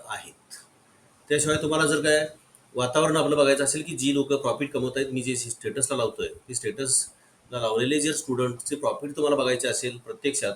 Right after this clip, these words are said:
तर आपल्या क्लासला नक्की तुम्ही व्हिजिट द्या. सकाळ-, सायंकाळी, सकाळी आत-, सव्वा नऊ ते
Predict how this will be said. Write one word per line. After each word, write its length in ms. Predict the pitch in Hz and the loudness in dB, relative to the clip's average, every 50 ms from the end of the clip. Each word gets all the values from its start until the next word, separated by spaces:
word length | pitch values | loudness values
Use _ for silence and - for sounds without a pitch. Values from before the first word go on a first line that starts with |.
| - - - _ _ _ _ _ _ - | -8 -14 -20 _ _ _ _ _ _ -2
तर 140 | 131 127 113 110 | -2 -2 -2 -4
आपल्या 360 | 110 - 120 120 120 120 123 - - - _ _ _ - | -6 -6 -4 -2 -2 -2 -2 -6 -10 -16 _ _ _ -4
क्लासला 380 | - 131 135 165 - 143 139 | -2 0 2 2 2 2 0
नक्की 280 | 123 120 - - - 139 | 0 -2 -4 -4 -4 -4
तुम्ही 200 | 147 143 139 135 | -2 0 0 0
व्हिजिट 280 | 127 120 123 131 120 | 0 0 0 0 0
द्या. 180 | 120 131 131 131 | 0 -2 -2 -2
सकाळ-, 400 | 131 - - - 117 113 110 113 | -2 -4 -2 0 0 2 2 2
सायंकाळी, 640 | 113 117 113 113 117 117 - 117 113 113 113 - - - - | 2 0 0 -2 -2 -2 -2 -2 0 0 0 -4 -4 -4 -2
सकाळी 380 | - 123 117 131 120 107 101 - - - _ _ _ _ _ - | -2 -2 0 0 0 0 -2 -4 -10 -16 _ _ _ _ _ -10
आत-, 300 | 110 - - - - - | -10 -10 -10 -12 -6 -4
सव्वा 400 | - - 120 117 117 127 135 117 | -2 0 2 2 2 2 2 2
नऊ 220 | 120 117 110 110 110 | 2 2 0 -2 -4
ते 600 | - - _ _ _ _ - 143 147 160 160 | -8 -16 _ _ _ _ -2 -2 -2 -2 -6